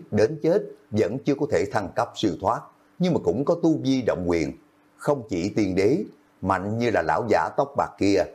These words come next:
cũng sẽ ở sau khi mà tu vi thụt lùi, tâm thần thất thủ, nhảy mắt nhập ma, bị lạc tâm trí.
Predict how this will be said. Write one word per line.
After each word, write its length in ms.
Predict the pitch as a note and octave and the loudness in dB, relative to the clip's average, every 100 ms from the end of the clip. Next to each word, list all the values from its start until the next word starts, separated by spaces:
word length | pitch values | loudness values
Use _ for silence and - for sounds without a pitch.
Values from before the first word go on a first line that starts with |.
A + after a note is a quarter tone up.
| - _ | -18 _
cũng 200 | A#2+ A#2+ | -2 0
sẽ 360 | F3 G#2 F2 G2 | -2 0 2 2
ở 140 | - D3 - | 2 0 0
sau 160 | C3 B2 | -2 0
khi 160 | C#3 | 0
mà 100 | G#2+ - | 0 0
tu 140 | C3 | 0
vi 280 | A#2+ C#3 C3+ | 0 -2 -2
thụt 100 | F#2+ - | -4 0
lùi, 340 | F2+ F2+ E2 - _ | 0 0 -4 -10 _
tâm 220 | - E3 D3+ | -2 -2 -2
thần 220 | G2+ D2+ - | -4 -4 -4
thất 200 | G#2+ - | -6 -4
thủ, 280 | D#2 F2 C#3+ - _ - | -2 0 0 -4 _ -8
nhảy 280 | F#2+ G2 A2+ | -2 0 0
mắt 220 | D3+ E3+ - | 0 -2 -4
nhập 240 | F#2 - | -2 -2
ma, 260 | F2 F2 D#2+ - _ _ - | -2 -4 -4 -12 _ _ -4
bị 240 | G#2+ G#2+ | 0 0
lạc 320 | G#2+ F2 - - | 2 0 -2 -4
tâm 180 | G2 D#2+ | -4 -2
trí. 280 | F#2+ G#2+ D#3 | 0 0 -2